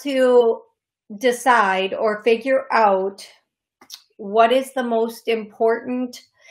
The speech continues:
Is it more important for you to get your result in this matter,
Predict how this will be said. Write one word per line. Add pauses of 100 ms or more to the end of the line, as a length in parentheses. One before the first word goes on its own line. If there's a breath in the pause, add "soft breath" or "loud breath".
(200 soft breath)
Is
it
more
important
for
you
to
get
your
result (180)
in
this
matter,